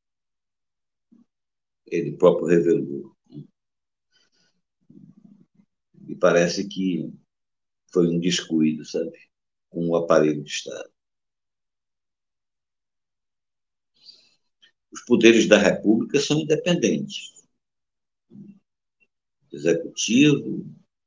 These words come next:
legislativo e judiciário. Mas as interdependências, eh, são inegáveis.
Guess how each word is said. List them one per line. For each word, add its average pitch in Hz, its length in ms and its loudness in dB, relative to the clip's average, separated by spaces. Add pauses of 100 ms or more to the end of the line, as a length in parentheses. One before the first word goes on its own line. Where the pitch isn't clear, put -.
(380)
legislativo 87 1040 -2
e 120 40 -4
judiciário. 107 800 -4 (1600)
Mas 107 280 -2
as - 540 -8 (240)
interdependências, 95 1400 -2 (1400)
eh, - 280 -16
são 107 280 -2
inegáveis. 123 920 0